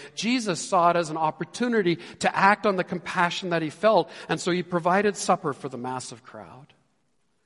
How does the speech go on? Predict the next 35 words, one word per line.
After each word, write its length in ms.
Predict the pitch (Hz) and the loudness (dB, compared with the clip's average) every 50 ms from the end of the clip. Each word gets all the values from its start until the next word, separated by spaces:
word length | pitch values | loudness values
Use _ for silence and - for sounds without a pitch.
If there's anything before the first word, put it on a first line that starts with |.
| _ _ _ _ - | _ _ _ _ -2
And 100 | - 190 | 2 4
there's 180 | 208 196 190 - | 4 4 4 2
so 140 | - 262 254 | 2 2 2
many 160 | 254 247 220 | 2 0 -2
connections 560 | - - 180 170 170 196 - - 220 202 180 | -4 -2 0 2 2 2 0 -2 -6 -4 0
that 100 | 196 190 | 2 2
I 80 | 196 190 | 2 2
could 220 | 190 - 190 175 | 2 0 -2 -2
make 260 | 185 185 190 190 190 | 0 2 2 2 2
here. 220 | 190 196 214 208 202 - - - - - | 2 0 0 0 0 -2 -12 -18 -16 -10
It, 260 | - 170 185 175 196 | -6 -6 -6 -2 -2
it, 220 | 190 175 175 175 | -2 -2 -2 -2
the, 100 | 160 165 151 | -4 -2 -2
the, 140 | 156 156 | -2 -6
the, 440 | 139 - - 180 156 147 - - - - | -6 -8 -10 -10 -10 -10 -10 -10 -12 -10
the 120 | 160 165 | -8 -6
connections 540 | - - 175 180 190 190 - - 202 170 - | -6 -4 0 0 0 0 0 -4 -8 -8 -6
to 120 | - 190 165 | -6 -4 -2
the, 120 | 156 131 - - - - | -2 -4 -6 -10 -10 -2
the, 220 | - 170 151 147 - | 2 2 2 2 2
the 80 | 151 156 | -4 -6
provision 560 | 143 - 185 160 139 160 185 185 185 190 196 | -4 -2 -2 -2 2 2 0 2 2 0 -2
of 140 | 185 147 143 | -2 -2 0
manna 340 | 139 147 151 160 170 180 185 | 0 2 4 4 4 4 2
in 140 | 185 165 | 0 -2
the 80 | 160 151 | -4 -4
desert 440 | 127 139 139 151 151 170 180 180 - | 0 2 2 2 2 0 -4 -6 -6
for 120 | - 170 | -6 -4
the, 160 | 143 147 139 | -2 -2 -4
for 200 | 127 135 - - | -4 -6 -10 -10
the 160 | 135 139 135 139 | -8 -6 -4 -6
Israelites 540 | 160 160 170 175 170 175 170 180 175 - | -6 -6 -6 -4 -2 -2 -2 -2 -4 -6
in 80 | 151 151 | -8 -8
Exodus 380 | 151 147 - - 165 151 127 - | -8 -8 -8 -10 -10 -10 -10 -10
sixteen. 720 | - 143 131 - - - - 143 143 151 156 151 151 | -10 -10 -12 -12 -14 -12 -10 -8 -8 -8 -8 -10 -12